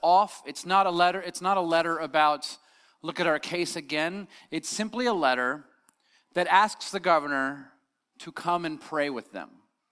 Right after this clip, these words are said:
before they are killed. Um, and if you aren't familiar with how sort of executions work, here's how it works. The, the, the governor,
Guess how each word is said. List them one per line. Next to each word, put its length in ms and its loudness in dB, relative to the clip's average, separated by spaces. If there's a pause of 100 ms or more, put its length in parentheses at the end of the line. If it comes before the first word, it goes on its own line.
(500)
before 360 -2
they 140 0
are 100 -2
killed. 420 -12 (760)
Um, 640 0 (500)
and 80 -10
if 80 -8
you 140 4
aren't 140 2
familiar 480 -4
with 100 -2
how 440 4
sort 160 -12
of 60 -6
executions 680 -8
work, 320 -8
here's 180 -12
how 160 -4
it 40 -6
works. 220 -12
The, 140 -12
the, 180 -10
the 100 -16
governor, 500 -4